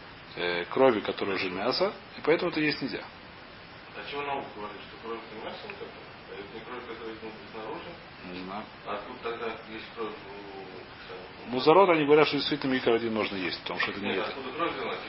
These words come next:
Speaker 2: Если
Speaker 1: Я знаю,
Speaker 2: кровь
Speaker 1: нет, говорят, я видел шут, что микро один вообще то, что музарот, там вообще кровь это не запрещена.
Speaker 2: Ну,
Speaker 1: Это только
Speaker 2: представь,
Speaker 1: Маритайм.
Speaker 2: откуда она взялась-то?
Speaker 1: Ну там другая кровь, они говорят. То, что говорят шутим, то там другая кровь. Там есть разница между кровью яйца, который музерес, и яйца, который ло музерес. Яйца, который музерес.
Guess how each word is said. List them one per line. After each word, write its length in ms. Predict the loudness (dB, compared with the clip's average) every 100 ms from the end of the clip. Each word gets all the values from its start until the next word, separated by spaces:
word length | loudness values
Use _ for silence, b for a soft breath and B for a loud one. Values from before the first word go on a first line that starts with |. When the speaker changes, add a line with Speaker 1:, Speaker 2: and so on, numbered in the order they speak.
| -4
Speaker 2:
Если 100 | 6
Speaker 1:
Я 100 | 6
знаю, 200 | 10 10
Speaker 2:
кровь 100 | 12
Speaker 1:
нет, 240 | 12 12 10
говорят, 380 | 12 12 12 10
я 280 | 6 8 8
видел 220 | 8 8
шут, 220 | 10 10
что 180 | 6 6
микро 380 | 4 6 10 10
один 220 | 10 4
вообще 240 | 4 4
то, 140 | 4 2
что 160 | 2
музарот, 360 | 0 6 6 8
там 120 | 4
вообще 180 | 4 4
кровь 200 | 4 0 -2
это 80 | -6
не 80 | -6
запрещена. 420 | -4 -2 -2 -2 -12 -14 -14 -16 -14 -6
Speaker 2:
Ну, 80 | 0
Speaker 1:
Это 80 |
только 180 | 2 6
Speaker 2:
представь, 220 | 6 8
Speaker 1:
Маритайм. 200 | 8 6
Speaker 2:
откуда 160 | 4 -2
она 100 | -2
взялась-то? 460 | -2 -4 -4 -6 -12 -14 -12 -4
Speaker 1:
Ну 80 |
там 160 | 8 10
другая 260 | 10 6 6
кровь, 200 | 6 2
они 140 | -2
говорят. 240 | -4 -4 -2
То, 100 | -2
что 140 | 0
говорят 240 | 4 4 6
шутим, 340 | 6 6 4
то 100 | 2
там 140 | 2 4
другая 260 | 6 4
кровь. 180 | 4 0 -6 -4
Там 100 | 0
есть 180 | 2 6
разница 280 | 6 6 0
между 220 | 0 0
кровью 360 | 4 4 4 0
яйца, 240 | -4 2 2
который 300 | 4 0 2
музерес, 500 | 4 6 8 6 2 B B B B
и 60 | 2
яйца, 160 | 4
который 280 | 6 4 8
ло 120 | 8
музерес. 380 | 8 4 0 -2 2
Яйца, 80 | 2
который 300 | 4 2 2
музерес. 580 | 2 6 6 6 0 -4